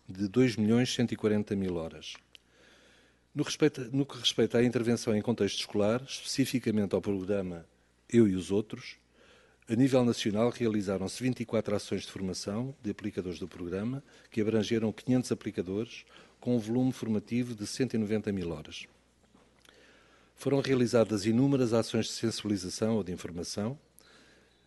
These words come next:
dirigida-, dirigidas a grupos-alvo, a pedido ou enquadrados em projetos desenvolvidos com stakeholders.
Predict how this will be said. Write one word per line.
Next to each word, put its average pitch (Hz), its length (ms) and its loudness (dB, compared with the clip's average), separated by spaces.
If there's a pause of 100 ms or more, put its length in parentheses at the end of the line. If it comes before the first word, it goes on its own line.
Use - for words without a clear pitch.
(300)
dirigida-, 117 800 2
dirigidas 110 640 2
a 107 40 2
grupos-alvo, 113 760 2
a 120 40 0
pedido 117 540 -2
ou 120 120 8
enquadrados 110 560 4
em 107 80 0
projetos 101 480 -2
desenvolvidos 98 600 -4
com - 140 -8
stakeholders. 87 880 -6